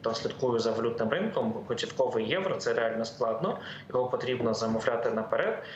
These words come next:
і там проблема навіть з номіналами купюр, там вже продають там десятки, двадцятки, тобто ці ходові п'ятдесят, сто, їх, власне, в обороті зараз майже немає.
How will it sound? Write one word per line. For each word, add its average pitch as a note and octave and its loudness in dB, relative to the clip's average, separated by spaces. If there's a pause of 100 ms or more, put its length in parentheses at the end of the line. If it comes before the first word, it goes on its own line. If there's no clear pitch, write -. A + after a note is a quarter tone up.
(220)
і - -10
там C3+ 0
проблема A#2+ 0
навіть A#2 -2
з - -10
номіналами A2+ 2
купюр, E3+ 0
там A2+ 0
вже A2+ 0
продають A2+ 0
там - 0
десятки, C3+ 0
двадцятки, - -2
тобто - -6 (400)
ці - -2
ходові A#2+ 0
п'ятдесят, A#2 0
сто, F#3 0 (340)
їх, B2+ -2
власне, A#2+ 2 (180)
в A#2 0
обороті A#2 2
зараз A#2 0
майже A#2 2
немає. A2+ 2